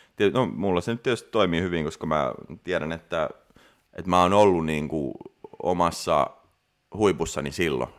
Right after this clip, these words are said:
Niin sitten totta kai, ja, ja no, väistämättä ne vähän laskee sitten tavallaan voimat siinä,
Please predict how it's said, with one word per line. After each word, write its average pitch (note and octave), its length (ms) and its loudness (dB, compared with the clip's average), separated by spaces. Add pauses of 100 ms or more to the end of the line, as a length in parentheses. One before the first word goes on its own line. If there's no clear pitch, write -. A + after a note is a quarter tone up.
(100)
Niin - 340 -10 (240)
sitten F2+ 380 -2
totta G2 240 -2
kai, F#2 200 2
ja, F#2+ 60 -2 (160)
ja F#2 200 0 (260)
no, G2+ 320 0 (360)
väistämättä A2+ 540 4
ne G2 100 2
vähän F2+ 260 4
laskee D2 560 0
sitten - 340 -14
tavallaan C2+ 320 0
voimat D2+ 460 -2 (300)
siinä, C2 360 -6